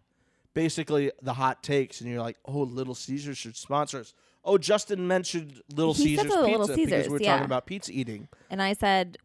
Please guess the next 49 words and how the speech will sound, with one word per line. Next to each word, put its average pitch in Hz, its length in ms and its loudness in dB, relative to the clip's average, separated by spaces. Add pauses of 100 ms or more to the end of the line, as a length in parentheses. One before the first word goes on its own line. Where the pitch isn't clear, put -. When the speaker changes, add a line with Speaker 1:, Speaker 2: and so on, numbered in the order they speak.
(160)
Speaker 2:
they 165 200 0
should 165 180 -12
be 160 120 -4
our 151 100 -2
sponsor 247 360 -2
because 196 520 -4
their 185 160 2
pizzas 202 360 0
are 180 80 0
hot 185 240 -2
and 190 120 -6
ready, 170 200 0
just 170 220 -4
like 156 160 -4
our 147 100 -4
takes. - 720 -6
Speaker 1:
That's 123 280 -2
exactly 139 720 4
what 127 160 -2
it 117 100 -6
was. 98 400 -12
Speaker 2:
Yeah. 139 180 -6 (720)
Speaker 1:
That's 135 200 -8
exactly 156 580 0
what 135 140 0
it 117 80 -4
was. 113 260 -8
And 127 160 -6
we 135 80 -6
got 131 240 -6
so 143 380 4
amped 147 380 -2
up. 120 280 -2
Speaker 2:
<laughs> 855 60 -12 (600)
Speaker 1:
We 147 120 0
said 143 300 2
we're 139 120 2
gonna 139 160 2
get 127 160 -2
Little 131 300 0
Caesars 147 400 -4
to 151 80 -12
sponsor 123 580 -8
us. 135 160 -10 (400)
I 131 200 -4
mentioned 139 720 -4
them 143 160 0
on 143 200 0
Twitter, 131 600 0